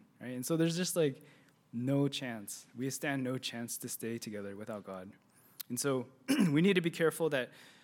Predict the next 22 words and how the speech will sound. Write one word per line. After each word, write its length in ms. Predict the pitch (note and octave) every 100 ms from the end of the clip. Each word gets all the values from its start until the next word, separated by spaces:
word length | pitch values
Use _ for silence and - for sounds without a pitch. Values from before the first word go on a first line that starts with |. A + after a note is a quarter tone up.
| - -
um, 420 | B2 A#2+ A#2 A2 - _ _ _ _ _ -
our 140 | D#3
temptation 640 | D3+ C#3+ C3 B2+ - G#2+ F#2+ _ _
I 80 | A#2
think, 240 | B2 C#3+ C3+
in 80 |
our 80 | B2
culture 360 | A#2 A2+ A2 A#2
is 180 | A2 A2
that 220 | G#2+ G#2 - _ _
God's 320 | A#2+ C3 C#3
gift 280 | A2+ C#3 C#3
don't 220 | B2+ B2+
blind 380 | G#2 G#2+ A2 G#2+
us 340 | G2 - - - _ _ _ _ -
to 140 | -
de-, 160 | A#2 A#2 -
depending 400 | C3 C3 C#3 B2+
upon 220 | A#2+ A#2+ A2
God 300 | G#2 G2 G2
each 220 | A2+ -
day. 220 | - F#2+